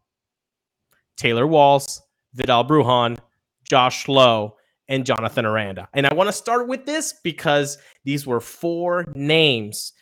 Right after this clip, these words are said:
that we saw on the show that kind of were underwhelming for Rays fans. So, in your opinion, can you rank these guys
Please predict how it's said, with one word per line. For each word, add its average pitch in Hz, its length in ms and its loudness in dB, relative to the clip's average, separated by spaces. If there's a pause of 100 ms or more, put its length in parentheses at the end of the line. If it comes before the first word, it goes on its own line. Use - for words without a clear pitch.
(240)
that 117 200 -8
we 117 120 -10
saw 202 380 2
on 226 100 -2
the 208 80 0
show 190 580 4 (200)
that 175 240 -8 (180)
kind 202 400 -2
of 214 180 -4 (140)
were 190 380 0 (180)
underwhelming 180 840 2
for 135 200 -4
Rays 117 280 -4
fans. 104 280 -12
So, 135 260 0 (560)
in 139 200 -4
your 135 160 -4
opinion, 135 520 -8 (220)
can 165 260 -4
you 196 80 -4
rank 160 300 -6
these 151 220 -12
guys 131 500 -4